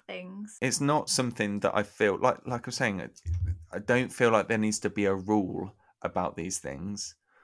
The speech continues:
Speaker 2: But in terms of saying, "Do you know what? I don't really like the idea of, uh, or the premise of that game, that film, that video game," I think that's, I think that's fair enough.
Speaker 1: Oh, absolutely. And it's, and it's a good thing to do, and it's a good thing to question these things.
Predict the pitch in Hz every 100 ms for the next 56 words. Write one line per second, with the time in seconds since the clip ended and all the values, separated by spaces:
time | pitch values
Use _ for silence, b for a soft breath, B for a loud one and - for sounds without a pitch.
0 | b b _ 104 78 107 123 107 107 -
1 | 101 98 95 - - 110 104 95 90 -
2 | 101 101 98 85 95 87 87 90 78 98
3 | 92 90 90 85 82 78 - - 87 98
4 | 92 95 - 95 90 - - 90 - 87
5 | 90 - 104 98 87 85 90 95 _ _
6 | - 92 - - 87 87 87 90 - 90
7 | 85 - 95 82 73 71 69 92 - _
8 | - - 104 85 82 - - - _ -
9 | - 98 - - 90 85 90 82 - -
10 | _ - 370 285 262 - 254 277 - 202
11 | 208 220 - - - 254 262 262 247 254
12 | - 240 226 220 220 208 185 185 220 -
13 | 220 208 - 208 202 - 233 220 - 170
14 | - - - - _